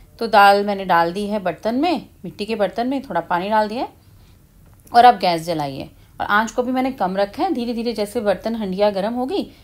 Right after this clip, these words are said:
हम आँच को बढ़ा देंगे। अब दाल को पकाते टाइम मैं इसमें ऐड कर रही हूँ मस्टर्ड ऑयल, यानी सरसों का तेल।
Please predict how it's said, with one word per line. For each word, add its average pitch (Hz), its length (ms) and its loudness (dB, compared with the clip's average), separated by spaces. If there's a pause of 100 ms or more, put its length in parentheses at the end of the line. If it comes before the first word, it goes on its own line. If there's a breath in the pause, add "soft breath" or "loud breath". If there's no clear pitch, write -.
(200 loud breath)
हम 208 140 -2
आँच 165 240 -2
को 254 120 -4
बढ़ा 160 340 -4
देंगे। 127 300 -12 (560 soft breath)
अब 269 160 2
दाल 262 260 8
को 359 140 0
पकाते 240 460 4
टाइम 240 300 0
मैं 247 100 0
इसमें 214 240 -6
ऐड 175 160 -2
कर 180 160 -4
रही 196 100 -6
हूँ 247 100 -4
मस्टर्ड 196 420 -4
ऑयल, 214 220 -2
यानी 240 180 -6
सरसों 202 480 -2
का 147 140 -8
तेल। - 220 -18